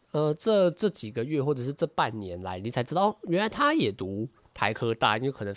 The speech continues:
透过他的现实动态啊，或者是其他的一些什么贴文之类的吧，你就知道，哦，原来你也念台科大，那其实就蛮近，但也都没有马上就，就有约吃饭啦。当然也是到最近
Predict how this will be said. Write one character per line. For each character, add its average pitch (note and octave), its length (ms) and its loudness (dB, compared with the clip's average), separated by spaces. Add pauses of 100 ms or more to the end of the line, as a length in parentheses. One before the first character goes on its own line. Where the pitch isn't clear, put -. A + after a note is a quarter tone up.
(160)
透 C3+ 160 0
过 A#2+ 120 -2
他 A2+ 80 -2
的 G#2 80 -4
现 A2 180 -2
实 - 100 -6
动 G#2+ 200 -4
态 A2+ 240 2
啊， G2 120 -2
或 A#2+ 120 -4
者 F#2+ 120 -10
是 G#2+ 100 -10
其 G#2+ 200 -12
他 A2+ 240 -6
的 G#2+ 140 -16
一 G2+ 60 -10
些 G#2 140 -4
什 - 80 -12
么 - 120 -10
贴 A2+ 200 0
文 F#2+ 220 0
之 A#2 160 -2
类 B2+ 160 4
的 G2+ 80 -2
吧， - 160 -4 (420)
你 A3+ 80 0
就 D4 80 2
知 B3 80 -4
道， B3 120 6
哦， B3 40 6
原 A#3 140 4
来 C#4 60 -2
你 G#3 140 2
也 D#3 80 4
念 A#2+ 440 0
台 G2 160 -6
科 A2+ 80 -2
大， C3 120 0
那 G3 120 -2
其 B2+ 160 0
实 A#2+ 60 0
就 C#3 120 2
蛮 G#2 280 -2
近， G2+ 320 -6
但 C#3+ 300 2
也 A#2+ 200 2
都 D#3+ 200 6
没 D3 180 4
有 B2 140 4
马 F#2 220 -2
上 A2 320 0
就， G2+ 340 -2 (200)
就 C3+ 160 2
有 G2+ 120 2
约 G#2 160 0
吃 G2 260 -4
饭 F#2+ 200 -4
啦。 G#2 160 -4
当 B2 160 0
然 A#2 100 2
也 G2 40 -2
是 B2 120 -4
到 A#2+ 140 4
最 A#2+ 200 2
近 A#2+ 240 -2